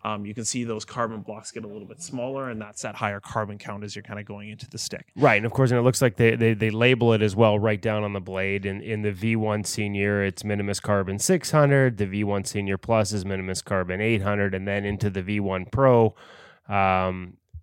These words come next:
Speaker 2: you're into, it says Minimus Carbon one thousand. So again, just a, a call out there, and that affects weight as well.
Speaker 1: Yes, correct. So, uh, basically with the, uh, V one Pro, once again, a winning recipe that they didn't wanna take, taking over for the C R one of
Speaker 2: And that's
Speaker 1: last
Speaker 2: a
Speaker 1: year.
Speaker 2: stick we saw a lot of at the N H L level in terms of adoption over the past year plus, two years.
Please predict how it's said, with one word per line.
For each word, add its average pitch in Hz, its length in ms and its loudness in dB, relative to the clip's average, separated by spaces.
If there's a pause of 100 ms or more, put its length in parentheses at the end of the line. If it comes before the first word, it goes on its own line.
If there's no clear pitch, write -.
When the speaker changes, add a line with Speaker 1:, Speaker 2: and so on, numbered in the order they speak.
(640)
Speaker 2:
you're 107 200 -2
into, 98 480 -2
it 101 120 -12
says 95 200 -2
Minimus 95 340 -4
Carbon 90 400 -4
one 87 140 -6
thousand. 85 380 -8
So 98 180 2
again, 92 280 0
just 92 180 -6
a, 98 220 -4
a 101 40 -8
call 120 300 4
out 113 180 2
there, 104 260 0
and 98 120 -6
that 101 180 0
affects 98 460 -4
weight 95 240 -4
as 90 160 -10
well. 82 280 -14 (340)
Speaker 1:
Yes, - 300 4
correct. - 420 -4 (140)
So, 156 540 6
uh, 76 300 -4 (180)
basically 180 520 4
with 160 160 2
the, 147 400 2
uh, 113 380 0
V 123 320 -4
one 127 240 0
Pro, 117 320 0
once 120 280 0
again, 113 200 -4
a - 20 -4
winning 123 220 -2
recipe 120 400 -2
that 110 120 -10
they 110 80 -12
didn't 113 180 -8
wanna 107 140 -10
take, 113 340 -12
taking 120 300 -6
over 110 180 -6
for 107 140 -10
the 104 100 -12
C 123 260 -2
R 104 120 -4
one 113 480 -8
of - 60 -12
Speaker 2:
And 123 100 -4
that's 117 220 2
Speaker 1:
last - 0 -
Speaker 2:
a - 60 4
Speaker 1:
year. 135 80 0
Speaker 2:
stick 123 180 0
we 113 100 -4
saw 101 240 -2
a - 0 -
lot 98 240 -2
of 95 60 -6
at 95 100 -6
the 101 120 -4
N 92 100 -4
H 92 180 -6
L 95 400 -6
level 98 520 -4
in 90 60 -10
terms 98 280 -8
of 101 80 -10
adoption 95 460 -6
over 90 140 -12
the 92 100 -10
past 87 340 -8
year 90 120 -8
plus, 82 360 -10
two 98 260 -6
years. 82 280 -14